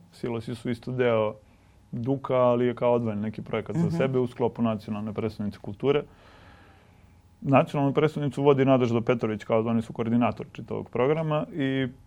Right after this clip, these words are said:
Speaker 1: Nadežda Petrović je jedna jako ozbiljna afirmisana galerija u Srbiji i šire i onda su me zvali prošle godine, zapravo sam putovao negde u Portugal na duže i onda su me zvali pre tog puta i pitali me za Silos i meni je to u glavi zvučalo sjajno.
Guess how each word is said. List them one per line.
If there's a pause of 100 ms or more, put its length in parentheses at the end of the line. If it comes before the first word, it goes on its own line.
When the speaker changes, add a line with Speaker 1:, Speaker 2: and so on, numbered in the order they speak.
(560)
Speaker 1:
Nadežda
Petrović
je
jedna
jako
ozbiljna (300)
afirmisana
galerija (440)
u
Srbiji
i
šire (200)
i
onda
su
me
zvali (1300)
prošle
godine,
zapravo
sam
putovao
negde
u
Portugal
na
duže
i
onda
su
me
zvali
pre
tog
puta
i
pitali
me
za
Silos
i
meni
je
to
u
glavi
zvučalo
sjajno.